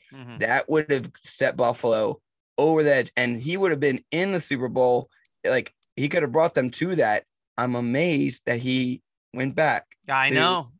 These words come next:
Speaker 2: Washington. No one chooses Washington.
Speaker 1: <laughs>
Speaker 2: You know, th-, I talked about this. Swing and miss for Matt Stafford, Matt Stafford. Swing and miss for Russell Wilson.
Speaker 1: Yep.
Speaker 2: Amari Cooper, don't wanna come play here. McKissick could have been in Buffalo playing for a Super Bowl.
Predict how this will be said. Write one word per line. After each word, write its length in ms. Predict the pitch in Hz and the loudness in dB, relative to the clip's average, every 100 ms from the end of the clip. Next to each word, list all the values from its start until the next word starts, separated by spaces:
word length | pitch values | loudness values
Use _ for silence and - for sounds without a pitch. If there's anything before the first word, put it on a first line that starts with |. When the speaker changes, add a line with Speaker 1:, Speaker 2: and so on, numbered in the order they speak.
| _ | _
Speaker 2:
Washington. 640 | 143 151 143 131 120 - | 0 0 0 -4 -6 -4
No 180 | 143 156 | -2 0
one 200 | 180 170 | 0 -2
chooses 400 | 156 151 127 123 | -2 -2 -2 -6
Washington. 640 | 127 117 - - 123 117 123 165 | -4 -4 -4 -10 -12 -12 -8 -10
Speaker 1:
<laughs> 260 | - 180 | -4 -4
Speaker 2:
You 80 | 123 | -2
know, 140 | 127 131 | -2 2
th-, 220 | 143 139 | 0 2
I 180 | 135 135 | 0 2
talked 300 | 165 156 151 | 2 0 0
about 220 | 135 117 95 175 | 0 -2 -4 -10
this. 240 | 101 - - _ _ _ _ - | -10 -12 -18 _ _ _ _ -18
Swing 300 | 120 156 170 | -6 -2 0
and 100 | 165 | 2
miss 160 | 160 - | 0 0
for 100 | 151 | 0
Matt 200 | 151 123 | 0 -2
Stafford, 460 | - 143 127 123 - | 0 0 0 -4 -2
Matt 280 | 143 139 - | -2 -2 -2
Stafford. 360 | 143 127 113 | -2 0 -4
Swing 200 | - 151 | -4 -4
and 60 | 156 | -2
miss 140 | 147 | -2
for 120 | - | 0
Russell 260 | 143 135 135 | 0 0 -2
Wilson. 400 | 135 135 - 127 - | -2 -2 -4 -6 -6
Speaker 1:
Yep. 220 | 123 123 | -6 -2
Speaker 2:
Amari 340 | 131 143 160 | 0 2 0
Cooper, 560 | 151 165 160 135 123 131 _ | 0 -2 -2 0 -2 -2 _
don't 180 | 143 151 | 2 2
wanna 220 | 156 151 | 4 0
come 180 | 143 151 | 0 -2
play 240 | 143 143 143 | 2 2 2
here. 280 | 135 117 - _ _ _ 127 | 2 0 -2 _ _ _ -6
McKissick 500 | 120 160 165 170 - | 0 0 2 -2 0
could 160 | 165 | 0
have 140 | 160 143 | 0 0
been 480 | 170 170 143 135 - | 0 2 0 -2 -6
in 160 | - 135 | -2 0
Buffalo 600 | 151 156 - 135 135 127 - | 2 0 2 2 2 0 -4
playing 220 | 139 147 | -2 -2
for 140 | 143 151 | -2 -4
a 40 | |
Super 280 | 147 160 143 | -4 -4 -2
Bowl. 300 | 127 127 123 | 2 2 2